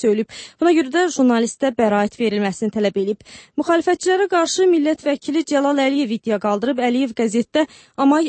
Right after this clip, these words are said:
Əliyevlər ailəsinin ticarət nişanıdır başlıqlı məqaləsindən etiraz, etiraz edib. Apellyasiya məhkəməsi sabahkı iclasında qərarın açıqlanacağını bildirib. Avropa Şurasının aqo qrupu Bakıda rəsmi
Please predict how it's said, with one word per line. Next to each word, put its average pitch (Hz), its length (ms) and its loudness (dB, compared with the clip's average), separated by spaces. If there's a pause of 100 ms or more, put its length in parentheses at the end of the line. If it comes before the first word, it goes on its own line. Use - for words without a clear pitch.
Əliyevlər 233 540 -2
ailəsinin 226 420 0
ticarət 226 480 0
nişanıdır 226 640 0
başlıqlı 220 560 -2
məqaləsindən 208 680 0
etiraz, 185 400 -6
etiraz 208 400 -2
edib. 196 160 0 (320)
Apellyasiya 285 460 2
məhkəməsi 247 580 2
sabahkı 220 540 -2
iclasında 220 580 0 (400)
qərarın 220 480 0
açıqlanacağını 190 800 -2
bildirib. 208 320 -8 (800)
Avropa 392 300 2
Şurasının 339 680 0
aqo 285 400 -2
qrupu 285 480 -4
Bakıda 247 440 -2
rəsmi 269 320 -2